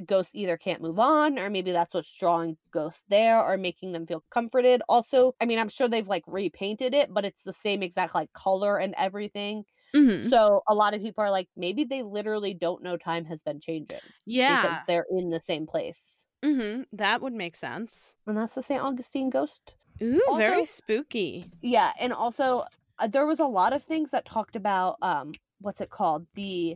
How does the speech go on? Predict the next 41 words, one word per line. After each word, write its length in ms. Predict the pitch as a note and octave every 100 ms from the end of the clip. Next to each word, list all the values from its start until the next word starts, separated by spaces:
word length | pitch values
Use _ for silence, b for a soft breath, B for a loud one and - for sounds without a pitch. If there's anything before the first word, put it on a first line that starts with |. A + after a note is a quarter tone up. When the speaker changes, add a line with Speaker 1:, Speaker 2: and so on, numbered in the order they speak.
| - _
Speaker 1:
forgotten 640 | C4 A#3 A3+ A3+ A#3+ A3+
ships 520 | - B3 A#3+ - - -
or 80 |
the 180 | G3+ F#3+
lost 520 | F3+ F3 G3+ A3 -
ships 440 | - - A#3+ - -
or 80 | B3
something. 380 | A#3+ A3 A#3
Now 120 | A3 F3
I 100 | E3
forget, 420 | E3+ D3+ D3+ -
and 80 | -
I've 100 | G#2 -
already 320 | E4 D4 G3 F#3
Speaker 2:
Mm-hmm. 120 | F3
Speaker 1:
gotten 140 | -
off 200 | F3+ F#3+
of 60 | G3
my 140 | F#3+
article. 420 | F3 G3 G#3 G#3+ - B B B _
But 200 | - D#4
Speaker 2:
<laughs> 40 | -
Speaker 1:
it's 200 | B3 -
basically, 340 | D4+ - D4
like, 340 | C4+ A3 G3 _
the 180 | G3+ G3+
ships 440 | - - B3+ -
that 160 | - F#3 _
crashed 580 | - G3 F#3 - - _
that 260 | E3+ D#3 - _ _
no 260 | G#3+ G3 G3
one 300 | F#3 E3 F3
knew 180 | G#3 B3+
about 300 | A#3 A3+ F#3+
or, 80 | F3+
like, 200 | D3+ -
that 160 | -
history 400 | - B3 - A#3+
didn't 180 | A3 F3
know 200 | G3 F#3+
about 380 | F#3 F3 F3